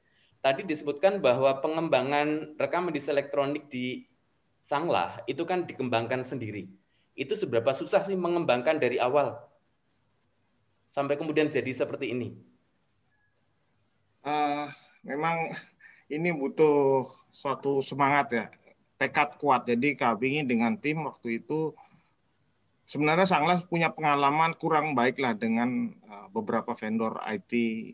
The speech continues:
Speaker 2: rumah sakit, dan itu yang menjadi cambuk kami supaya bekerja dan membuat satu sistem yang betul-betul bisa menggantikan dan mengingi-, dan memenuhi kebutuhan daripada yang ada di lapangan atau di pelayanan.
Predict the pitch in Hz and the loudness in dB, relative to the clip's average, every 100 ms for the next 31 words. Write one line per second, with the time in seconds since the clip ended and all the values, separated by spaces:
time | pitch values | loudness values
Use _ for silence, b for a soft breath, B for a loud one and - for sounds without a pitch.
0 | - 107 107 95 98 117 110 92 98 101 | -16 -10 -10 -10 -10 -6 -4 -6 -8 -10
1 | 98 - _ _ - 127 139 160 156 131 | -10 -16 _ _ -8 -4 0 2 2 2
2 | 120 127 110 117 123 127 120 147 139 120 | 0 2 4 4 4 2 2 0 -2 -2
3 | 131 131 120 107 95 120 147 139 127 117 | 0 -2 -4 -6 -2 0 0 0 0 -2
4 | 104 104 120 127 120 - 165 151 135 160 | -2 -4 -4 -6 -6 -6 -4 0 0 -2
5 | 170 _ _ _ _ _ _ _ _ - | -6 _ _ _ _ _ _ _ _ -16
6 | 117 131 120 127 165 170 170 151 135 123 | -6 -2 0 0 4 4 4 2 -2 -2
7 | - 151 156 160 156 _ _ - 151 131 | 0 2 2 0 -4 _ _ 0 2 4
8 | 131 123 156 131 107 120 123 123 139 131 | 2 0 2 2 2 0 -2 -2 -4 -2
9 | 131 123 - 120 147 147 139 135 156 - | -2 -6 -6 -2 0 0 -2 -2 -4 -6
10 | 120 120 117 127 143 120 113 110 110 135 | -6 -6 -6 -6 -4 -4 -4 -6 -6 -4
11 | 120 98 98 95 117 104 110 117 - _ | -2 -6 -10 -8 -6 -6 -8 -8 -12 _
12 | _ 107 101 107 113 92 107 95 101 92 | _ -10 -6 -4 -2 -4 -12 -14 -12 -10
13 | 90 92 85 | -12 -14 -14